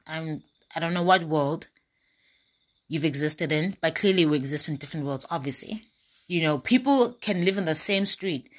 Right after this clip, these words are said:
but homes are worldviews, can be worldviews. So even if we were neighbors and you react like this, that's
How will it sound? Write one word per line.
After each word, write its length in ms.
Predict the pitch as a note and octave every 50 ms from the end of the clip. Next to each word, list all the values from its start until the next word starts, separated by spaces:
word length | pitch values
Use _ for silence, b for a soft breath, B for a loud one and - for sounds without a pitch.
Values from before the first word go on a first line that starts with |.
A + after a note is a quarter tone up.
| B B B B
but 280 | E3 F3+ F3 E3+ - - _ _ - -
homes 580 | D3 D#3+ G3+ G#3 A3 A#3 F3 D#3+ C#3+ B2+ - - _ -
are 120 | F3+ E3
worldviews, 840 | D3+ C#3 C#3 D#3 E3+ E3+ D#3+ C#3+ C3+ B2 - E3 D#3+ D3 C3 B2 - -
can 220 | - F#3 E3+ C#3+
be 80 | D#3+ C#3+
worldviews. 680 | C3 D3 E3+ E3+ C#3+ C3+ C#3 D3+ D3 C3+ - - - - B B B B B B B B B B
So 420 | - - G3 F#3 F3+ F3 E3+ -
even 240 | A3 C4 A#3 A3+ G#3+
if 140 | G#3+ G#3+ G#3
we 80 | G3+
were 160 | E3+ D#3+ D#3+
neighbors 600 | D3+ D#3 E3+ F3 E3 C3+ C#3 A#2 A#2+ - - - - -
and 180 | F3 E3+ D#3+ D3+
you 120 | D3 C#3+
react 320 | C#3 D3 D3 D#3+ E3+ -
like 200 | D#3+ C3+ A#2+ -
this, 260 | - C3+ C#3+ - - - -
that's 420 | D3+ D#3 D#3 - - - - -